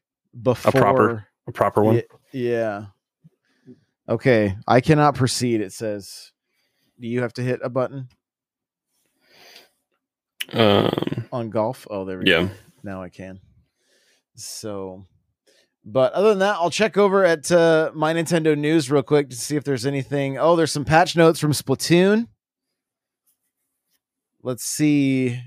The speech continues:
Speaker 1: Here we go. "Fixes multiplayer. Fixed an issue where the game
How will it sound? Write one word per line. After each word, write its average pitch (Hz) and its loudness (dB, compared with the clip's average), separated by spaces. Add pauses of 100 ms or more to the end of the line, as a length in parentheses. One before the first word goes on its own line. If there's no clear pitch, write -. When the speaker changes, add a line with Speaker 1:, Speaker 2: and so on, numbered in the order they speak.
(100)
Speaker 1:
Here 143 -4
we 143 -2
go. 147 4
"Fixes 143 -2
multiplayer. 156 0
Fixed - -4
an 175 0
issue 175 0
where 160 4
the 143 0
game 151 -2